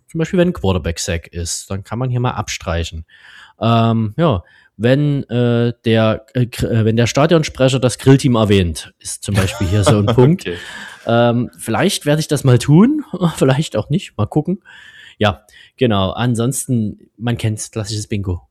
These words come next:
Speaker 1: Guckt das Spiel, guckt auf euer Bingo-Kärtchen, kreuzt ab und wenn's soweit sein sollte, schreit ganz laut Bingo und ihr habt gewonnen.
Speaker 2: Das finde ich eine absolut lustige Idee. Ähm,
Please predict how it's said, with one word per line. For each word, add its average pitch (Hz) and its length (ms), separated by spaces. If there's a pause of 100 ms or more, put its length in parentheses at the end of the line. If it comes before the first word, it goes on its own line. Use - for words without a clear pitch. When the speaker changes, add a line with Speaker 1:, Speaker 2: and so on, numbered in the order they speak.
(100)
Speaker 1:
Guckt - 260
das 143 100
Spiel, 160 320
guckt 160 260
auf 120 140
euer 113 200
Bingo-Kärtchen, 135 840
kreuzt - 420
ab - 220
und 117 360 (240)
wenn's 135 300
soweit 135 380
sein 117 240
sollte, 151 460
schreit - 540
ganz 107 280
laut 107 220
Bingo 107 260
und 98 200
ihr 95 140
habt - 220
gewonnen. 131 260 (380)
Speaker 2:
Das 92 160
finde 95 200
ich 90 40
eine 92 140
absolut 90 380
lustige 92 440
Idee. 82 420 (800)
Ähm, 90 640